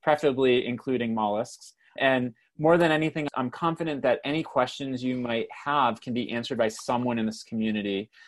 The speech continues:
The fact that you're here shows that you're taking proactive steps in preparing your institution, and we're all in this together. We're all gonna get through this together. It's a really difficult time, but here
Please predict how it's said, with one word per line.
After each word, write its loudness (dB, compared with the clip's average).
The -4
fact 2
that 0
you're -2
here -2
shows 0
that 2
you're -4
taking -6
proactive 2
steps -2
in -4
preparing -4
your 4
institution, -8
and 4
we're 2
all 6
in 2
this -4
together. 2
We're 2
all 4
gonna -4
get 2
through -4
this -2
together. 2
It's -2
a -4
really 0
difficult -4
time, -4
but 4
here 2